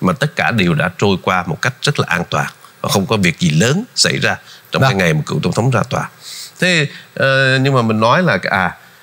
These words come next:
Speaker 1: thế thì những cái điều này nó có ảnh hưởng gì đến cái việc mà cựu tổng thống đã phải đối mặt trong thời gian sắp tới?
Speaker 2: Vâng, cái việc này nó rất là quan trọng này.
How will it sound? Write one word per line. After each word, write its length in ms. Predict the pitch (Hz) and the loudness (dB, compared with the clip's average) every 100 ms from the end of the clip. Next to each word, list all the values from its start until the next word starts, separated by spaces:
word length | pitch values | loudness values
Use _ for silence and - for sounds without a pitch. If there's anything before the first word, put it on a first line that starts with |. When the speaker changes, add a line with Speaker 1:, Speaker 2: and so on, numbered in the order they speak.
| - - _ | -20 -20 _
Speaker 1:
thế 200 | 170 196 | 0 2
thì 80 | 160 | 2
những 260 | 117 107 135 | 2 2 2
cái 100 | 185 | 2
điều 320 | 123 110 95 | 4 4 4
này 540 | 92 98 90 85 78 78 - _ _ _ _ _ _ _ _ - | 2 2 2 2 0 -4 -12 _ _ _ _ _ _ _ _ -2
nó 140 | 147 | -2
có 180 | 156 - - | 0 -6 -2
ảnh 300 | 90 82 - 147 | -2 0 0 2
hưởng 220 | 98 92 160 135 | 0 2 2 2
gì 300 | 101 82 - - - _ _ _ _ _ _ | 4 2 0 -8 -20 _ _ _ _ _ _
đến 180 | - 170 | -2 0
cái 160 | 170 151 | 0 2
việc 280 | 87 76 - | 0 -2 -2
mà 420 | 80 80 76 71 - - - - | 2 2 2 0 -4 -18 -16 -2
cựu 200 | 87 71 | -2 0
tổng 140 | - | -2
thống 240 | 104 120 156 | 0 2 2
đã 80 | - | 0
phải 160 | 87 | -2
đối 260 | 113 135 175 | 0 2 2
mặt 200 | 139 - | 2 0
trong 140 | - 104 | -6 -4
thời 180 | - - | -4 -6
gian 160 | 92 | -6
sắp 140 | - - | -6 -4
tới? 120 | - 131 - - - - - | -2 -2 -4 -16 -20 -20 0
Speaker 2:
Vâng, 160 | 151 139 - - - - - - | 2 2 -2 -20 -20 -20 -20 0
cái 120 | 160 | 2
việc 180 | 160 143 | 4 2
này 160 | 139 123 | 2 2
nó 200 | 143 151 | 2 2
rất 240 | 160 202 | 2 2
là 80 | 175 | 0
quan 200 | 123 110 | 0 0
trọng 200 | 110 98 | -2 -4
này. 240 | 110 104 | -6 -6